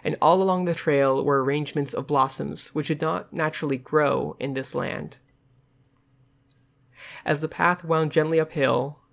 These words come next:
the blossoms gave way to stone plinths plated with iron.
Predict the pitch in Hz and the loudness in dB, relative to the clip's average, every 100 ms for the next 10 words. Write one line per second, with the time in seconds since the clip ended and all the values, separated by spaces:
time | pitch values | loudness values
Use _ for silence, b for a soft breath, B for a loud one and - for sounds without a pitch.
0 | B B - 147 165 180 - 190 170 - | B B -6 0 2 2 0 -2 -2 -2
1 | 151 165 151 139 139 139 - 147 147 - | 0 0 2 2 2 -2 2 2 0 0
2 | 170 - - - - b b b - 151 | 0 0 -6 -8 -10 b b b 4 4
3 | 143 123 131 - 131 131 143 | 4 -4 -2 0 0 -2 -8